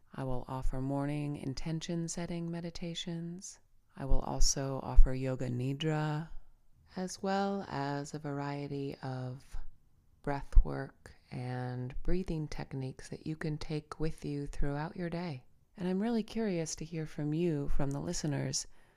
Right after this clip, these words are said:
What are tools that might help you navigate your world? So I welcome feedback, and I welcome questions, and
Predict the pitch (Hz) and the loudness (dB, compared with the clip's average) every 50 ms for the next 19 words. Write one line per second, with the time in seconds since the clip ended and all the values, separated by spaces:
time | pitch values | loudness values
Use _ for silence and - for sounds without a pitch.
0 | - _ - - - - _ _ _ _ _ _ - _ _ _ _ _ _ _ | -20 _ -20 -20 -20 -20 _ _ _ _ _ _ -20 _ _ _ _ _ _ _
1 | - 190 185 196 214 - - 170 165 160 160 156 156 151 151 151 - - - - | -6 -4 -4 -4 -6 -8 -8 -6 -4 -2 -2 -2 -2 -2 -4 -6 -6 -8 -8 -6
2 | - 175 170 165 156 147 143 151 170 180 - - - - 151 151 - - 165 160 | -6 -6 -4 -4 -4 -4 -4 -6 -8 -10 -12 -12 -10 -10 -10 -8 -8 -8 -6 -6
3 | 165 160 - - - - 165 156 - - - 175 202 214 214 185 160 165 175 - | -6 -6 -8 -10 -10 -8 -8 -8 -8 -6 -6 -4 -4 -4 -4 -6 -6 -8 -12 -14
4 | - - - - - _ _ _ _ _ _ _ _ _ _ 156 147 143 139 139 | -20 -20 -20 -20 -20 _ _ _ _ _ _ _ _ _ _ -6 -4 -2 -2 -2
5 | 131 135 127 - 127 127 - - 139 135 127 123 127 127 123 123 123 123 127 - | -4 -4 -6 -6 -8 -8 -8 -6 -4 -4 -2 -2 -2 -2 -2 -4 -6 -6 -10 -12
6 | - - - - - - - _ _ _ - _ _ - - - - - _ _ | -14 -16 -20 -20 -20 -20 -20 _ _ _ -20 _ _ -20 -20 -20 -20 -20 _ _
7 | - - - - - - 135 135 135 139 139 135 143 143 139 135 - - 135 127 | -20 -20 -14 -10 -6 -6 -4 -4 -2 -2 -2 2 2 2 2 2 0 -2 -2 -2
8 | 127 123 123 123 123 127 131 160 - - - - - - - - 151 151 156 - | -2 -2 -4 -4 -6 -8 -10 -12 -16 -18 -20 -20 -20 -16 -10 -6 -6 -6 -6 -4
9 | 170 170 180 208 - - - - - - - - - - - - 151 147 143 147 | -6 -6 -6 -6 -10 -16 -20 -20 -20 -20 -20 -20 -20 -20 -12 -8 -6 -4 -4 -2
10 | 147 143 143 147 147 147 147 147 143 - - 135 127 127 127 123 123 123 123 123 | -4 -4 -4 -4 -4 -4 -4 -4 -6 -6 -4 -4 -2 -2 -2 -2 -4 -4 -4 -6
11 | 127 123 - - - - - - - _ _ _ - - 160 160 - - - 190 | -8 -10 -12 -18 -20 -20 -20 -20 -20 _ _ _ -10 -8 -6 -6 -6 -6 -4 -2
12 | 185 185 185 185 185 180 - - 139 139 135 139 135 135 139 143 143 143 - - | -2 0 0 0 -2 -4 -4 -6 -4 -4 -4 -4 -4 -4 -4 -4 -4 -6 -8 -12